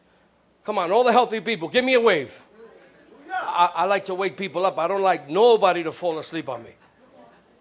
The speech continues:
Amen? There's a tendency among Christians to de-, to de-, to denigrate the word, the use of the mind, especially among ma-,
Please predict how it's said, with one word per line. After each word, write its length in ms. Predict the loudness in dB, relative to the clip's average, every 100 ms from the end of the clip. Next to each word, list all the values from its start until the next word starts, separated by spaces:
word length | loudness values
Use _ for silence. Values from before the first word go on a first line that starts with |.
| _ -6
Amen? 360 | -2 -2 -2 -14 _ _ _ _ _ _ -8
There's 220 | -6 -4
a 60 | -4
tendency 600 | 0 0 0 -2 -2 -2
among 260 | -2 -2
Christians 500 | -2 -4 -4 -6 -4
to 100 | -6
de-, 220 | -6 -8 -10 _ -12
to 120 | -8
de-, 200 | -4 -4 -6 _
to 180 | -10 -8
denigrate 680 | 2 4 4 2 0 -2 -4 -16 _ _ _
the 100 | -4
word, 300 | 2 4 4 0
the 120 | -6 -6
use 320 | -6 -8 -6
of 160 | -6
the 80 | -4
mind, 420 | -2 -2 -2 -4 -10
especially 600 | -10 -4 -4 -4 -4 -2
among 260 | -2 -2
ma-, 200 | 0 -2